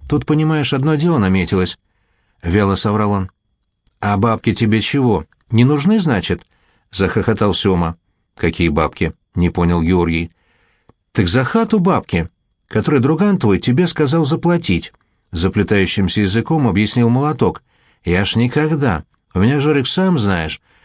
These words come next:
как в швейцарском банке. Без непоняток на. Обещал заплатить, заплачу.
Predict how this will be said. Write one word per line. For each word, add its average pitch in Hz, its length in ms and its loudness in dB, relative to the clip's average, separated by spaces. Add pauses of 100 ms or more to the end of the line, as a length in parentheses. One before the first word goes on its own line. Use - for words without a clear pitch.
(120)
как 98 200 0
в - 20 -2
швейцарском 165 680 0
банке. 143 500 0 (440)
Без 120 260 2
непоняток 156 680 0
на. 85 220 0 (640)
Обещал 175 440 2
заплатить, 95 480 2
заплачу. 113 680 0